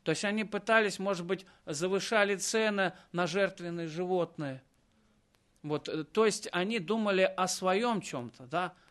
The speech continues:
Они не думали о том, что, э, может быть, о значении этих жертв, да, может быть, как-то в первую очередь они ставили вот это земное. И Христос выгнал всех этих,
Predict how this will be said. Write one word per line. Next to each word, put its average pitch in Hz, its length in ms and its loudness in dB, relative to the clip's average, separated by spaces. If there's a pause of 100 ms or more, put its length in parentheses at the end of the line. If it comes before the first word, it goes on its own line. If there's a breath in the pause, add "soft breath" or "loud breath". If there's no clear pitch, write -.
(180 soft breath)
Они 156 220 -4
не 208 160 -2
думали 220 400 2
о 175 100 8
том, 202 240 -4
что, 165 340 -2 (300 loud breath)
э, 135 160 -2
может 156 260 -4
быть, 160 180 -6
о 165 200 0
значении 190 600 -2
этих 156 240 -8
жертв, 139 380 -6
да, 170 180 -2
может 156 240 -6
быть, 139 120 -14
как-то 147 320 -4 (440 loud breath)
в - 120 -20
первую 220 280 6
очередь 175 340 0
они 170 200 -2
ставили 175 460 0
вот 151 160 -6
это 165 180 -4
земное. 151 640 -2 (1160)
И 165 80 -6
Христос 165 460 -2
выгнал 196 400 4
всех - 280 -8
этих, 143 240 -10